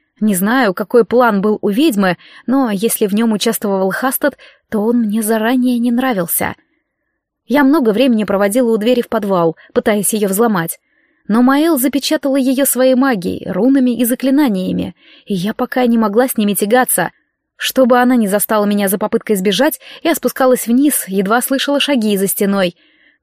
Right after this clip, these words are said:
Всё равно, когда дверь открывалась, Маэл дежурила у входа. Мимо неё мне было не прорваться. В этот раз я тоже сошла по лестнице и устроилась в кресле, ожидая визитёра, но походка спускающегося не была похожа на шаркающие шаги старика-охотника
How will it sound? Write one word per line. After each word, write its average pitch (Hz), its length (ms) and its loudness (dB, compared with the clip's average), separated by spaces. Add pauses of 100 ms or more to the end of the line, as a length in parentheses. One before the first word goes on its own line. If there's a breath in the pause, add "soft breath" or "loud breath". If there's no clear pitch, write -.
Всё - 240 0
равно, 285 260 4
когда 208 260 0
дверь 247 240 2
открывалась, 226 640 0
Маэл 254 340 2
дежурила 277 460 2
у 302 80 2
входа. 185 480 0 (260 soft breath)
Мимо 208 240 2
неё 202 440 2
мне 220 400 2
было 254 240 0
не 247 160 2
прорваться. 208 720 -4 (580 soft breath)
В 208 100 -2
этот - 220 0
раз 302 200 0
я - 140 0
тоже 185 340 0
сошла 190 340 -2
по 202 120 0
лестнице 240 440 0
и - 20 2
устроилась 285 520 0
в - 60 -8
кресле, 226 380 0
ожидая 208 320 0
визитёра, 208 640 0 (320 soft breath)
но 262 80 0
походка 294 480 -4
спускающегося 240 920 0
не 226 140 2
была 311 260 2
похожа 196 400 -2
на 196 120 0
шаркающие 220 640 0
шаги 214 300 -2
старика-охотника 214 1000 -2